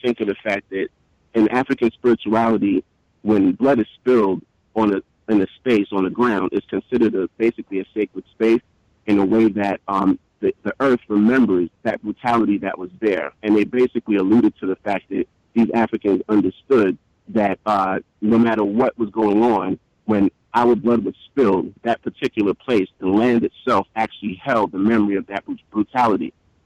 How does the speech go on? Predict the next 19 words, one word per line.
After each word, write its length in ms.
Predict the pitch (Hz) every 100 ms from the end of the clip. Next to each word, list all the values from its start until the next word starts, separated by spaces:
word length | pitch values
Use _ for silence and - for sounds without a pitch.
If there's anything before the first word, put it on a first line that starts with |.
| _
Um, 320 | 110 98 95 - - - - - -
which 180 | 131 -
is 100 | 104
why 160 | 117 110
I 60 |
think 220 | - 113
when 140 | 110 104
a 40 |
lot 200 | 104 110
of 160 | 107 -
people, 420 | 113 - 101 -
those 200 | 107 110 -
who 80 | 104
have 120 | 95
gone 220 | 101 98
to, 100 | -
like, 220 | 92 -
plantations 640 | 101 95 - 120 127 95
and 100 | 95